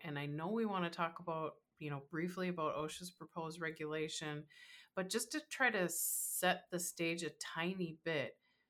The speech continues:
how is it that a professor at a university ended up in a workplace trying to solve a heat-related problem? Well, you wanna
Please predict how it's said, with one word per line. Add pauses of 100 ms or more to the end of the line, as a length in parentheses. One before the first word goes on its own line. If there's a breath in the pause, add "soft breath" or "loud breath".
(260)
how
is
it (240)
that
a
professor
at
a
university (200)
ended
up (140)
in
a
workplace
trying
to
solve
a
heat-related
problem? (120)
Well,
you
wanna